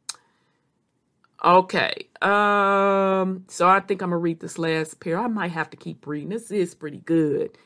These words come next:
'Cause, baby, he giving the tea. I did not know the English, uh, Dutch English Company,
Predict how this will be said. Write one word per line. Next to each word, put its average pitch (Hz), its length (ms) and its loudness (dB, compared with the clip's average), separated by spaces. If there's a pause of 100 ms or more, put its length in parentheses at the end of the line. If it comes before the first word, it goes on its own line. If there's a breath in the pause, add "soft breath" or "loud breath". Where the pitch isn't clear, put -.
'Cause, - 180 -4
baby, 180 380 4
he 240 160 -2
giving 156 320 2
the - 60 -12
tea. - 600 6 (1600 soft breath)
I 170 140 0
did 185 260 8
not 208 260 8
know 415 720 10 (1700)
the - 240 2
English, 190 680 6 (1200)
uh, 160 380 4
Dutch 190 500 6
English 175 720 4 (220)
Company, 170 640 2